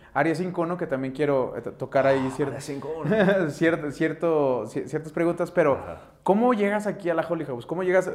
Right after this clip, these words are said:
Speaker 1: Eh, tengo entendido que una vez entrevistaron a Dani,
Speaker 2: Ajá.
Speaker 1: ¿sí? ¿Cómo fue ese acercamiento, este, que empezaste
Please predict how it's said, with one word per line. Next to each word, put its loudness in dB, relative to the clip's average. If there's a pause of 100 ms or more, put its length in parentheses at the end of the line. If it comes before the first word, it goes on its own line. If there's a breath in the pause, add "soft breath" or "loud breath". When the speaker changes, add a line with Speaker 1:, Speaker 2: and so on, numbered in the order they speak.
(160)
Speaker 1:
Eh, -6
tengo 2
entendido 2
que -4
una -2
vez -2
entrevistaron -4
a -2
Dani, -2 (220 loud breath)
Speaker 2:
Ajá. -12
Speaker 1:
¿sí? -2 (160)
¿Cómo 0
fue 2
ese 2
acercamiento, 0
este, -4
que -6
empezaste -4